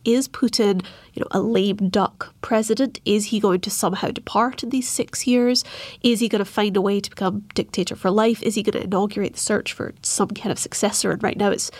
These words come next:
not at all clear who that would be. And so, I mean, I think that's really the more interesting question, is where,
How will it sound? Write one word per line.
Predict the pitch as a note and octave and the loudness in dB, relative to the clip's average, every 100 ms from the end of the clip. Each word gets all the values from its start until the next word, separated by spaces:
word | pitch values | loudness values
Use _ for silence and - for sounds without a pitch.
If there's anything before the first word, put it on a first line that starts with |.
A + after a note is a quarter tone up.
| - | -10
not | - G#3+ | 0 0
at | - - - - | 0 -12 -6 2
all | D#4+ D4+ | 4 4
clear | B3 - G3 F#3 - | 0 -4 -4 -4 -6
who | A#3+ G#3+ | -2 0
that | B2 - | 0 -2
would | - - - | -10 -20 -2
be. | A3+ G#3 - | 0 0 -2
And | - E3+ | -8 -4
so, | - A#3 A3+ - - - | 2 2 2 -12 -10 0
I | |
mean, | A3+ | 2
I | A#3 | 2
think | C#4 D4+ - | 0 -2 0
that's | G3 D#4+ - | 0 0 -2
really | C4 A3+ | 0 0
the | F#3+ | 0
more | - | -2
interesting | G3+ - - - G#3 | -2 -4 -4 -4 -4
question, | - F3+ - G#3 | -4 -4 -4 0
is | G3 - - | 0 0 0
where, | G#3 G#3+ G#3+ | 2 4 2